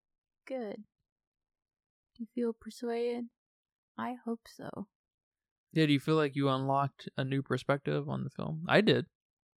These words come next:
Speaker 2: In the middle of this. I liked
Speaker 1: I
Speaker 2: it.
Speaker 1: did too.
Speaker 2: Good. Yeah, that's, again, I think that is one of the highest compliments you can give a film. And it's hard to do that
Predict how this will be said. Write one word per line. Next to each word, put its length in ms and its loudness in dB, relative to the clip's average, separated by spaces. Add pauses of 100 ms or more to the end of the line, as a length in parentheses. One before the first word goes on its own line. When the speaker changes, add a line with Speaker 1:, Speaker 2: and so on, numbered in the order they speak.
(260)
Speaker 2:
In 80 -4
the 80 -2
middle 320 -2
of 140 -4
this. 320 -6 (720)
I 60 -6
liked 200 -2
Speaker 1:
I 40 -4
Speaker 2:
it. 20 -4
Speaker 1:
did 160 -2
too. 300 2 (460)
Speaker 2:
Good. 240 -2
Yeah, 320 6
that's, 460 0 (400)
again, 260 6
I 100 8
think 220 2
that 200 8
is 420 2 (540)
one 240 8
of 140 2
the 180 0
highest 760 4
compliments 540 -2
you 100 -2
can 140 -6
give 160 -2
a 80 -6
film. 420 -8 (720)
And 100 6
it's 120 6
hard 300 8
to 60 2
do 220 6
that 380 4